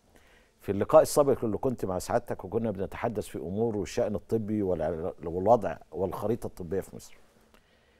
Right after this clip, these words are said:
يوميها في خارج الكواليس إحنا اتفقنا على هذا البرنامج إن إزاي ليه إحنا ما بنعيشها صح. ويمكن حضرتك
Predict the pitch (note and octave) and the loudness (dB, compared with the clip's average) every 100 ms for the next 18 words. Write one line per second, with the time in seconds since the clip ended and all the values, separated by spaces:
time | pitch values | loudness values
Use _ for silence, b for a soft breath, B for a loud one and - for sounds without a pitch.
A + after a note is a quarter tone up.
0 | b b _ - A#2 E3+ G3 D#3 C3+ G#2 | b b _ -2 4 8 8 8 0 -2
1 | - C3 D3+ B2 G2+ - F#2 A2 B2+ - | 0 4 4 4 -2 -2 -2 -2 -6 -4
2 | G2 - F#2+ - - B2+ - G2+ F2 E2+ | -4 -2 -6 -6 -2 -2 -2 -4 -2 0
3 | F#2+ A2+ F#2+ E2 D2+ D#2 F#2+ A2 G#2 - | 2 2 0 -6 -6 -6 -2 0 -2 -6
4 | - - _ G#2+ A2 G2+ F2+ A#2+ C#3 B2 | -14 -20 _ -2 0 0 0 2 4 6
5 | D3+ - - - B2 - G2 C#2+ C#2 C2+ | 4 4 -4 -2 -2 -2 -8 -8 -10 -12
6 | - D#2+ - - - _ _ _ _ _ | -10 -12 -12 -16 -20 _ _ _ _ _
7 | _ b b b b b G#2 D3 G3 E3 | _ b b b b b 2 4 4 2
8 | - A2+ - - | 2 2 2 0